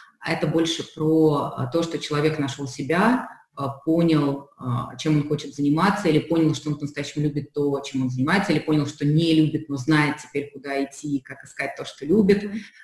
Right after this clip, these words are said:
Speaker 1: Ам, повысил профессиональную самооценку, перестал бояться каких-то внутренних демонов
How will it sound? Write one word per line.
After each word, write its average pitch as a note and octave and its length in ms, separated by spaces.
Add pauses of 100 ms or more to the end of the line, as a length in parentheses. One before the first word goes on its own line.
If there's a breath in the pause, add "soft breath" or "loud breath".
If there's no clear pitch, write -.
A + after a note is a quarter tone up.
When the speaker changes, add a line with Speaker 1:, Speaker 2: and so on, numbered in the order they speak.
(140)
Speaker 1:
Ам, C#3+ 840 (180)
повысил D#3 360
профессиональную C3+ 600
самооценку, E3+ 800
перестал C#3+ 460
бояться C3+ 840
каких-то C#3+ 360
внутренних D3 480
демонов G#3+ 420